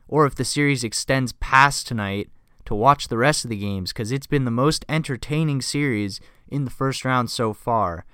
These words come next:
And the Hurricanes and Predators, in a surprise,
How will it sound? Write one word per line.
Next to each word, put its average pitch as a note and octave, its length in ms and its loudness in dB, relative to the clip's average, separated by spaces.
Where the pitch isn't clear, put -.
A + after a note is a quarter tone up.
And D#3 320 2
the B2 140 0
Hurricanes C3+ 720 2
and G#2+ 220 -10
Predators, D#3+ 560 -2
in C3+ 140 0
a A#2+ 100 0
surprise, C3 800 2